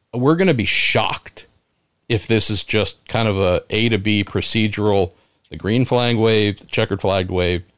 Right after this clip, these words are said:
no drama in G T P. I th-, think we all expect this is gonna be a bit of a poop show. So that's just what we're getting ready for. But I mentioned all the G T P stuff just to close on this, Jamie, because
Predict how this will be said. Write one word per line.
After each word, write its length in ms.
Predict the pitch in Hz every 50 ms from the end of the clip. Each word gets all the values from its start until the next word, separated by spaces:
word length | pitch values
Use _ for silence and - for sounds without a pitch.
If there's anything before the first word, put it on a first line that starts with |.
| _ _ -
no 200 | 92 101 110 107
drama 340 | 104 104 104 98 101 98 98
in 80 | 95
G 180 | 95 - 90 92
T 200 | - - 95 87
P. 340 | - - - 87 80 76 _ _ _ _ _ -
I 80 | -
th-, 300 | - - - - - - _ _ _ _ _ _ _ _ _ _ _ _ _ _ _ _
think 360 | - 120 117 113 107 - -
we 160 | - - 101
all 240 | 107 101 107 104 113
expect 440 | 101 - - - - - 110 110 -
this 180 | - 101 - -
is 120 | 107 101
gonna 160 | 104 110 104
be 160 | 98 104 104
a 60 | 104 95
bit 180 | 98 104 95
of 80 | 95 90
a 60 | 92
poop 300 | - - - 92 85 -
show. 240 | - - 85 82 80
So 340 | - - - 104 98 85 - _ _ - _ _ _ _ _ _ _ _ _ _ _
that's 220 | - 156 175 160
just 220 | - - 165 156 -
what 80 | 131
we're 60 | 135 135
getting 240 | 135 147 - 120
ready 220 | 113 117 127 143 147
for. 280 | - - 143 135 135 131
But 120 | - 123 127
I 60 | 123
mentioned 300 | 123 147 180 196 - 196
all 100 | 190 185
the 80 | 147 117
G 160 | - 135 143
T 120 | - 123
P 160 | 123 - - 143
stuff 300 | - - - 98 92 -
just 180 | - 110 -
to 60 | -
close 280 | - - 113 117 123 -
on 60 | 110
this, 120 | 95 87 -
Jamie, 300 | - 98 98 98 101 95
because 840 | 95 - 139 - - 165 185 220 202 175 202 247 247 254 - -